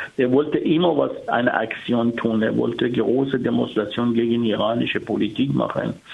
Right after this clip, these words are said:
Auch Demonstrationen gegen Flüchtlingsrecht in Deutschland. Also hat er alles immer mitgemacht, wo es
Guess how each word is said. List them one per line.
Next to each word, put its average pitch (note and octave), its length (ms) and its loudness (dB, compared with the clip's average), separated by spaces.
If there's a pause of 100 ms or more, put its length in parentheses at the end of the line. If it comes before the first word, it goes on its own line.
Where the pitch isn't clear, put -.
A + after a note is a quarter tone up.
(560)
Auch A#2 240 2
Demonstrationen A2+ 840 0
gegen A#2+ 760 0 (220)
Flüchtlingsrecht C3+ 960 0
in A2+ 160 0
Deutschland. A2+ 500 0
Also A2 340 0
hat A#2 200 -2
er - 160 2
alles A#2+ 320 0
immer A#2+ 200 0
mitgemacht, B2+ 760 0
wo A#2 200 0
es A2+ 160 0